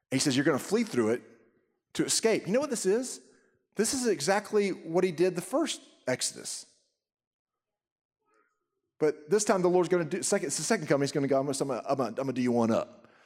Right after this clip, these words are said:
He goes, "La-, last time we did it with water, this time we're gonna do it with a mountain."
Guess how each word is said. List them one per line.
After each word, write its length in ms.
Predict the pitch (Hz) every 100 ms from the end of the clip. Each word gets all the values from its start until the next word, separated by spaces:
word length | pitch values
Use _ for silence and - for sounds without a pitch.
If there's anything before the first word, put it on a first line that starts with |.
| _ _ -
He 100 | 113
goes, 200 | 113 107
"La-, 160 | 143 -
last 200 | 151 160
time 100 | 143
we 80 | 131
did 80 | 135
it 60 |
with 100 | 107
water, 400 | 113 143 147 139
this 160 | 135 135
time 140 | 127
we're 60 | 117
gonna 180 | 120 113
do 60 |
it 40 | 110
with 100 | 95
a 40 |
mountain." 360 | 107 90 67